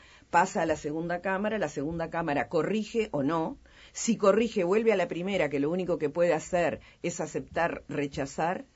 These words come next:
En caso de que no acepte las correcciones, va a la Asamblea General y la Asamblea legisla. El, la ley de procedimiento policial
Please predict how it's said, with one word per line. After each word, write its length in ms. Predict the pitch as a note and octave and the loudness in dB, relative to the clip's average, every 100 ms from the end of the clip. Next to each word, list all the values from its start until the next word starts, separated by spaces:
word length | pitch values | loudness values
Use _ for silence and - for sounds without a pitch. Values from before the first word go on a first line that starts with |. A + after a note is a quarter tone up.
| _ - - - | _ -20 -20 0
En 160 | A3+ A3+ | 2 4
caso 340 | C#4 C#4 A#3 | 4 4 2
de 160 | F#3 D#3 | 2 0
que 160 | D#3 | -2
no 260 | E3 A3+ G3 | 0 2 2
acepte 520 | E3 - F#3 - B2 | 2 0 -2 -2 -4
las 140 | C3+ | -4
correcciones, 640 | C3+ C3+ C#3+ - E3 F#3+ E3 | -4 -6 -6 -6 -6 -4 -2
va 100 | F3 | 0
a 40 | |
la 60 | G3 | 0
Asamblea 420 | G#3+ C#3+ C#3 F3 | -2 -2 -2 -4
General 400 | - C3 C3+ C#3 | -4 -4 0 0
y 80 | F3 | 0
la 100 | C#3+ | -2
Asamblea 360 | - A#2+ B2+ | 0 0 2
legisla. 540 | A2+ G#2+ C3+ - F2+ - - - - - - - | 0 0 -4 -4 -8 -14 -20 -20 -18 -18 -20 -4
El, 420 | - F3 E3 D3 | 4 4 4 0
la 160 | - D3+ | 2 4
ley 180 | F3+ B3+ | 6 6
de 100 | C4+ | 6
procedimiento 600 | F#3 F3 E3 E3 G#3 G3+ | 0 -2 -2 0 0 -2
policial 640 | F#3+ D#3 - D#3 C3 - | -2 -4 -2 0 0 -4